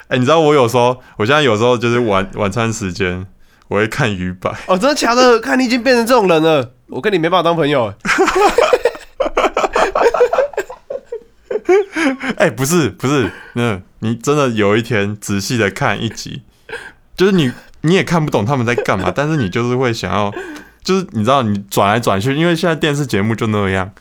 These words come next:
Speaker 1: 就电视上的那个第四台都那样，然后你转来转去，你就是最后还是会回到鱼摆那边。
Speaker 2: <laughs> 你为什么不看 Netflix 或者是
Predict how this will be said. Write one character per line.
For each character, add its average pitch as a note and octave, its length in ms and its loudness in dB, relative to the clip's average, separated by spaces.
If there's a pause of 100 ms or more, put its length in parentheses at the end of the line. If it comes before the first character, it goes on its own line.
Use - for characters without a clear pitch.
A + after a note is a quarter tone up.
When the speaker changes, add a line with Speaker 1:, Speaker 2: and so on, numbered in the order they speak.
(440)
Speaker 1:
就 D3 120 0
电 C#3+ 260 0
视 C3 220 0
上 A#2 240 0
的 G2 120 0
那 G#2+ 120 -2
个 G#2 100 0
第 A2 180 -4
四 A2 140 -4
台 F#2+ 160 -2
都 F#2+ 140 -2
那 F#2 120 -2
样， F#2 140 -2
然 A#2 80 0
后 C#3 80 0
你 B2 160 -2
转 G2 200 0
来 A2 60 0
转 G2 180 -2
去， A#2 160 -2
你 F#2+ 200 0
就 C3 220 -2
是 C3+ 160 -2
最 B2+ 240 2
后 C3+ 120 2
还 G2+ 140 2
是 G#2 100 -4
会 A#2 120 2
回 G2 180 -2
到 G#2+ 180 4
鱼 G2 40 0 (240)
摆 - 180 0
那 F3 200 0
边。 - 260 -4 (340)
Speaker 2:
<laughs> - 460 -10
你 D#3 80 0
为 G#3 100 4
什 B3+ 60 4
么 F#3 80 4
不 D3 140 -6
看 G3+ 200 0
Netflix E3 500 0
或 E3+ 200 2
者 D3+ 80 -4
是 D#3+ 220 -2